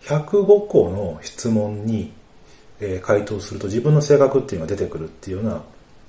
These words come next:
テストなんですよ。で、まあ、結構ね、当たってんじゃねえかなっていうふうに思うんだけれども、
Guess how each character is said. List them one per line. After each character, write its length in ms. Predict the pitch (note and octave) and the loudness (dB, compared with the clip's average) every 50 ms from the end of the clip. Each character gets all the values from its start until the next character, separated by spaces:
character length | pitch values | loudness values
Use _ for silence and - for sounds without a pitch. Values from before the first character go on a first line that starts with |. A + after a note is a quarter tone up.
| - | -8
テ 100 | - G#2 | -6 -6
ス 80 | - - | -4 -4
ト 60 | F#2+ | -6
な 60 | E2+ D#2+ | -8 -8
ん 40 | |
で 60 | D#2+ D#2 | -10 -10
す 100 | - - | -8 -10
よ。 100 | D#2 - - - - - - - - - - - - - | -10 -10 -12 -16 -20 -20 -20 -20 -20 -20 -20 -20 -10 -4
で、 420 | C#3+ C3+ B2+ B2+ C3 B2+ B2+ - - - - - - - - - - - - - - - - - | -2 0 2 2 2 0 -2 -6 -10 -16 -20 -20 -20 -20 -20 -20 -20 -20 -20 -20 -20 -20 -10 -10
ま 80 | C#3+ | -10
あ、 20 | - - - - - - - - - | -10 -10 -14 -20 -20 -20 -20 -16 -6
結 240 | - F#3 F3+ - - - - - - | -4 -4 -4 -4 -8 -14 -20 -18 -6
構 220 | - C#4 B3+ A3+ | -2 0 2 2
ね、 80 | A2+ G#2+ | 2 2
当 60 | A2+ | 4
た 140 | - - F3 | 6 6 4
っ 140 | E3+ E3+ - | 4 2 0
て 160 | - G3 G3 | 0 2 2
ん 80 | F#3 D#3+ | 4 2
じ 80 | A2+ | 2
ゃ 60 | G2 F#2+ | 2 2
ね 160 | G#2+ G#2+ G2+ | 2 0 0
え 40 | F#2 | 0
か 120 | - - | -2 -4
な 240 | F#2 A2 A2+ G2+ F2+ | -2 0 0 0 0
っ 80 | - - | -4 -8
て 120 | - F2+ | -10 -12
い 60 | F2 | -10
う 20 | E2 | -10
ふ 140 | - - G2 | -8 -8 -8
う 60 | F2 | -8
に 140 | E2+ E2 F2 | -8 -10 -10
思 240 | G2 G#2 G#2+ G#2 | -8 -8 -6 -6
う 60 | G2 F2 | -6 -8
ん 100 | E2+ D#2+ | -8 -10
だ 100 | D#2+ D#2 | -12 -12
け 120 | - D#2 | -10 -12
れ 60 | D#2 | -12
ど 120 | D2+ D#2+ E2 | -12 -10 -6
も、 340 | G2 G#2+ G#2 E2+ D2+ - | -4 -4 -2 -4 -4 -10